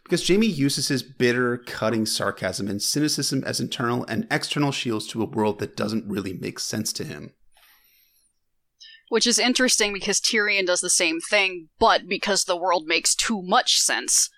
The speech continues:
Speaker 2: to him.
Speaker 1: Right, it's, it's so logical for Tyrion that the world is the way that it is to him because that's what he grew up as experienced.
Speaker 2: Mm-hmm.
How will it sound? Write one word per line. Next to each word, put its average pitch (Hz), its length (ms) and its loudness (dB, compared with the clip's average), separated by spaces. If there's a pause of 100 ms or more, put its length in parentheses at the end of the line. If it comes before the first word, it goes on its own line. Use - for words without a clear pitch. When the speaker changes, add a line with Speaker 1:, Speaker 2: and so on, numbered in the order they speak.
(160)
Speaker 2:
to - 160 -2
him. - 320 -4 (640)
Speaker 1:
Right, 131 140 2
it's, - 140 -2
it's 123 160 -2
so 127 140 2
logical 107 440 0
for 110 140 -6
Tyrion 104 640 0
that 107 200 2
the 104 80 -4
world 107 260 0
is 98 120 -4
the 107 80 -4
way 104 180 0
that 98 160 -2
it 101 40 2
is 101 160 0
to 92 140 -6
him 92 520 -2
because - 260 -4
that's 98 180 -4
what 98 100 -2
he 92 80 -4
grew 98 220 -2
up 95 140 -2
as 90 120 -6
experienced. 92 640 -6
Speaker 2:
Mm-hmm. 180 140 -6